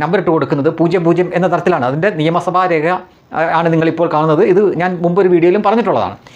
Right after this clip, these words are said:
ഇത് തന്നെ മറ്റു സംസ്ഥാനങ്ങൾ ചെയ്യുന്നുണ്ട്. അപ്പോൾ ചിലർ ചോദിക്കും, അങ്ങനെ വരുമ്പോൾ, അങ്ങനെയെങ്കിൽ ഈ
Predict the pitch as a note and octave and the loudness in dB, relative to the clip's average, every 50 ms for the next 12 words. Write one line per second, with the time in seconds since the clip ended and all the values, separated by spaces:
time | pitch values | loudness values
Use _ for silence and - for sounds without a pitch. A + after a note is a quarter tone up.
0 | - - G#3 A3 D#4+ D#4+ C#4+ C4 C4 A#3 A3+ A#3 B3 A3 G3 E3+ E3 F#3 F#3+ G3 | -8 -4 0 2 2 2 2 2 0 0 0 -2 -2 -2 -2 -2 -2 -2 0 0
1 | G3 F#3 F3+ D#3 C#3 B2 A#2 F#2+ G#2 - - E3 D#3+ A#3 A3 G#3+ G#3 G#3+ G#3 G3+ | 0 0 2 0 0 0 -2 -4 -6 -6 -6 -4 -2 -2 0 0 0 2 2 2
2 | G3 E3+ E3 D#3+ G3+ G#3 F#3 E3+ F#3 A3 G#3+ G3+ F#3 F3 D3 D3+ G3 G#3+ - - | 2 2 2 2 0 0 0 0 0 0 2 2 2 2 2 2 0 -2 -4 -10
3 | - - - - - - F3 G#3 B3 B3 A3 F3+ F3 A3 A3+ - - - F#3 F#3 | -20 -20 -20 -14 -8 -4 -2 -2 0 0 0 0 0 -2 -2 -4 -4 -2 0 2